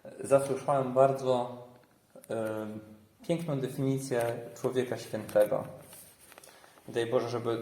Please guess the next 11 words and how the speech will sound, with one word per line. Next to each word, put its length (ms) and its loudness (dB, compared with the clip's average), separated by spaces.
Duch 180 -8
Święty 300 -2
dał 200 4
nam 140 2
taką 320 -2
łaskę. 440 2
Kto 100 -2
to 80 -4
jest 200 -4
człowiek 200 -4
święty? 580 -2